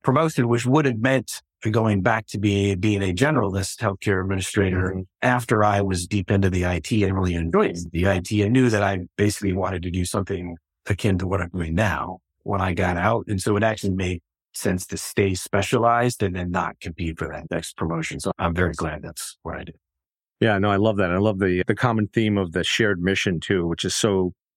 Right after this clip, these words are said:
Speaker 2: unique in healthcare and obviously the military, but yet it's so powerful. And what does
Speaker 1: Uh,
Speaker 2: that meant? What does that meant to you, the shared
Speaker 1: Well,
Speaker 2: mission?
Speaker 1: by the way, it just occurred to me something else to mention. We were talking about Air Force. I, I was looking at, at your other guest, uh, Risk Never Sleeps. Your number one guest was Drex Ford.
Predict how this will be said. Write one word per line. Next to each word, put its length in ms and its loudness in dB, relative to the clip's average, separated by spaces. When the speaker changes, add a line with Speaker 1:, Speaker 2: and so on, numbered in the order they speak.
Speaker 2:
unique 420 2
in 80 2
healthcare 840 0
and 280 0
obviously 360 -2
the 80 -2
military, 760 -2
but 160 0
yet 300 0
it's 140 -6
so 160 2
powerful. 800 -2
And 300 -2
what 160 2
does 160 2
Speaker 1:
Uh, 40 2
Speaker 2:
that 80 0
meant? 280 0
What 120 2
does 100 2
that 120 2
meant 200 0
to 100 -2
you, 340 0
the 60 -6
shared 220 2
Speaker 1:
Well, 140 4
Speaker 2:
mission? 160 -4
Speaker 1:
by 100 4
the 80 4
way, 200 4
it 60 0
just 220 2
occurred 240 2
to 80 2
me 80 4
something 260 2
else 140 2
to 80 -2
mention. 320 0
We 60 0
were 80 -2
talking 240 -2
about 240 0
Air 160 2
Force. 240 0
I, 100 2
I 220 0
was 160 0
looking 240 2
at, 160 2
at 240 0
your 240 4
other 160 2
guest, 380 0
uh, 100 0
Risk 320 -2
Never 220 -2
Sleeps. 400 0
Your 140 4
number 300 4
one 260 2
guest 300 0
was 160 0
Drex 420 -2
Ford. 360 2